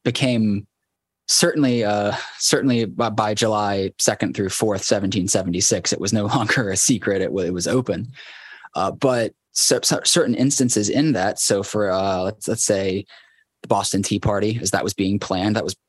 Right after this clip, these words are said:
probably count as a conspiracy. Um, the, the effort to get France on our side,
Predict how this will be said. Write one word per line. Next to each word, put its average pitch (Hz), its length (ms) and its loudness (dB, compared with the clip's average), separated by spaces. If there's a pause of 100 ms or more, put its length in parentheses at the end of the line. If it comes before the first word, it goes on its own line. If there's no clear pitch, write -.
probably 90 380 -4
count 92 260 -4
as 92 100 -2
a 90 60 -2
conspiracy. 101 1120 0 (360)
Um, 101 380 0
the, 107 140 0
the 113 240 0
effort 110 500 -2
to 104 320 -2
get - 480 -4
France - 840 0 (180)
on 98 240 0
our 95 260 -2
side, 110 720 0